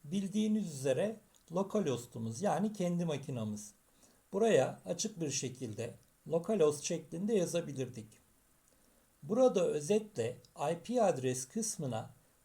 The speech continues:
caps sunucumuzun kurulu olduğu makinenin I P adresini yazmamız gerekir. Ardından yazdığım altı yüz otuz bir ise caps sunucusuna bağlanmak için varsayılan portumuzdur. caps,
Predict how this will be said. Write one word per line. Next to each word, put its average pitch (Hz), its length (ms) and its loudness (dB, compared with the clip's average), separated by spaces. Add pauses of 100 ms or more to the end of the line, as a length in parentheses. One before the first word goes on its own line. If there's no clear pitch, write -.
(120)
caps 240 240 2
sunucumuzun 139 800 -2
kurulu 196 360 -4
olduğu 127 440 0
makinenin 196 680 -2 (180)
I 196 100 -2
P 202 160 2
adresini 143 440 0
yazmamız 117 540 -2
gerekir. 113 460 -10 (760)
Ardından 156 580 2
yazdığım 160 680 4
altı 165 320 0
yüz 180 160 -4
otuz 170 400 -10
bir 240 140 -4
ise - 520 -6 (520)
caps 240 420 2 (340)
sunucusuna 147 760 -2
bağlanmak 175 580 4
için 220 320 0
varsayılan 208 680 6
portumuzdur. 117 840 -4 (840)
caps, 202 440 2